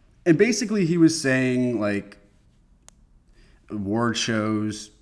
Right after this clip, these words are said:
the record label industry, it's all rooted in capitalism. Um, it was, it was this great observation. However, it felt a little bit like an old man yelling at a cloud.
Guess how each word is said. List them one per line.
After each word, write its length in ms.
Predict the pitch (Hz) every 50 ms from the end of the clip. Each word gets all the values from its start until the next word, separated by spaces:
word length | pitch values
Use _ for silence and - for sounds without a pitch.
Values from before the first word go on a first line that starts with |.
| _ _ _ _ _ _ _ _ -
the 120 | - 87 - - -
record 380 | 104 107 107 - 113 110 98
label 260 | 104 104 107 101 101 101
industry, 380 | 101 101 101 - - 107 107
it's 100 | 104 -
all 160 | 170 165 160
rooted 400 | 127 110 107 117 120 117 117 101
in 100 | 107 104
capitalism. 960 | 104 - - 98 98 98 - 110 107 107 110 110 107 110 113 113 113 113 113 - - - - _ _ - - - - _ _ _
Um, 340 | 92 98 95 95 95 95 - 139
it 80 | 143
was, 220 | 143 165 175 135 110 - - - -
it 60 | -
was 180 | 139 156 143 139
this 160 | 135 143 139
great 340 | 139 - 117 143 165 180 165
observation. 1080 | 156 156 156 156 - - 127 113 101 117 120 131 127 - - - 104 101 101 101 - - - - - - - -
However, 460 | 127 123 135 143 143 135 127 135 127
it 320 | 123 123 - - - - -
felt 240 | 143 147 160 165 135
a 40 |
little 260 | 131 120 123 123 131 123
bit 180 | 127 135 110
like 400 | 110 113 107 101 - - - - _ _ _
an 200 | 117 117 107 104 110 107
old 260 | 110 110 113 113 107
man 720 | 107 101 101 104 107 110 113 113 117 120 120 117 113 113 104
yelling 540 | 107 107 98 101 107 110 110 110 113 113 104
at 100 | 104 101
a 40 | 104
cloud. 560 | - - 110 104 104 107 113 127 135 135